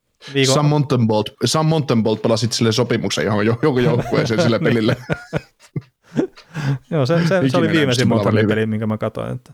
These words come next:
Speaker 1: sinne, sinnekin itse asiassa näki se, että Montreal on silleen yllättävän pirteänä, kun vertaa siihen alkukauteen, että mitä, mitä se oli. Että se oli ihan käsittämätöntä, miten se on muuttunut sen joukkueen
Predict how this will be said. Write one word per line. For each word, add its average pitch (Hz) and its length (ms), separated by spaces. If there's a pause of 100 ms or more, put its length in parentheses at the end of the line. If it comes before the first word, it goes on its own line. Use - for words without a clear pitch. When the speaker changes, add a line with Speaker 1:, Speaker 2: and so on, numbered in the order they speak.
(240)
Speaker 1:
sinne, 165 200
sinnekin 156 380
itse 135 80
asiassa 139 180
näki 131 260
se, 113 60
että 113 160
Montreal 113 300
on 110 60
silleen 110 260
yllättävän 110 340
pirteänä, 104 400
kun 101 100
vertaa 101 280
siihen 107 240
alkukauteen, 104 600
että 123 160
mitä, 104 200 (120)
mitä 104 220
se 117 120
oli. 113 120
Että - 80
se 120 60
oli 107 80
ihan 101 160 (580)
käsittämätöntä, 104 680
miten 104 180
se 110 60
on 110 60
muuttunut 110 380
sen 110 100
joukkueen 110 500